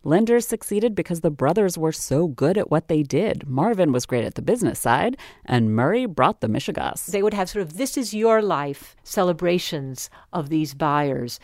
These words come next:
Speaker 2: They would do crazy things like dressing up in tutus. All the, these were all men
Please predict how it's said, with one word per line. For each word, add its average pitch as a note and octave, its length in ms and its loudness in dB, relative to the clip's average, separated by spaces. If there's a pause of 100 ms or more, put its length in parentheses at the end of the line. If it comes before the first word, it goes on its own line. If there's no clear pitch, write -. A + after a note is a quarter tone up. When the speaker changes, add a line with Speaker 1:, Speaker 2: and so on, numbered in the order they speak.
(240)
Speaker 2:
They G#3 120 8
would A3 200 4
do G#3+ 240 -2
crazy G#3+ 420 2
things F#3 560 -2
like D#3 280 -4
dressing F3 360 -6
up E3 160 -6
in E3+ 120 -4
tutus. D3+ 880 -2
All F#3+ 240 6
the, G3 200 -4
these F3 280 -4
were D3+ 140 -2
all D3 280 2
men C#4 540 0